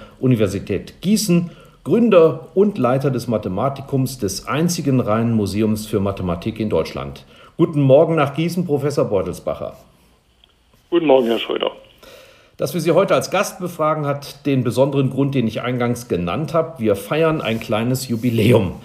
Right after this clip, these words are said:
Speaker 1: Denn dies ist die fünfzigste Folge des Podcasts Schröder trifft. Anlass genug, sich mit einem Experten für Zahlen mal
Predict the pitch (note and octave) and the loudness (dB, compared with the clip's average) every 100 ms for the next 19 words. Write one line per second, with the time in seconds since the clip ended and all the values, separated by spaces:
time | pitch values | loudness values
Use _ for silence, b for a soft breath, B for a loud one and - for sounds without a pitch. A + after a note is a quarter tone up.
0 | B B B B G2+ G#2+ D3 D3 C3+ C#3 | B B B B -4 -2 0 -2 -2 -2
1 | D3 D3 - A2 - G2+ A#2 A2+ C#3 F3+ | 2 2 0 -6 -6 -2 2 4 4 4
2 | G#3 E3+ - C3 C3+ - C3+ - C#3 C3+ | 2 0 -6 -6 -4 0 0 0 0 0
3 | - - A#2 B2 B2 - F#2 - C#3 D3 | -4 -4 0 2 2 0 -6 -2 2 4
4 | C3+ B2+ F3 F3+ - B B B B C#3+ | 4 4 4 2 -10 B B B B -2
5 | C#3 D3 A2 B2 A#2 A2 - B2+ B2+ A#2+ | 0 2 2 2 2 0 2 2 0 -4
6 | B2 - C#3 D3+ A#2+ G2+ G2+ G#2 G#2+ | -4 -2 0 2 2 2 2 2 0